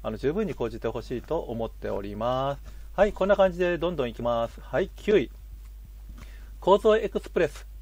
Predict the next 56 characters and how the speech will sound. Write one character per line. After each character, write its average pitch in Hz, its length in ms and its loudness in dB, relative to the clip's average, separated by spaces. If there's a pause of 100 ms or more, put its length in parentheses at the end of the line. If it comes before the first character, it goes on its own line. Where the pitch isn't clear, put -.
(100)
エ 196 260 8
ー 196 40 6
ア 196 80 10
イ 139 80 0
で 117 80 -2
構 143 220 2
造 147 120 2
設 131 220 -4
計。 101 260 -6 (720)
こ - 140 -8
れ 190 100 -2
も 202 160 6
驚 170 160 4
き 165 60 -2
ま 151 80 2
し - 40 -14
た 110 80 -4
よ 101 60 -2
ね。 123 160 -6 (180)
は 120 220 0
い。 120 100 -4 (460)
ま 233 100 8
あ、 - 140 -2
以 196 100 0
前 285 180 2
か 117 80 6
ら 113 60 6
言 117 100 2
わ 151 60 6
れ 175 80 0
て 190 100 0
ま 220 100 0
し 226 60 -8
た 156 100 0
け 131 80 -2
ど、 113 160 -2
つ 160 180 0
い 208 160 2
に 120 120 -4
こ 117 100 -4
の 117 100 -2
二 113 200 -4
千 143 360 -2
二 135 180 -4
十 107 280 0
一 101 200 -8
年 107 320 -8
に 104 100 -10
始 104 260 -6
ま 143 100 2
り 143 100 -2
ま 131 100 -2
し - 80 -12
た 92 60 -2
よ 92 100 -4
ね。 107 160 -6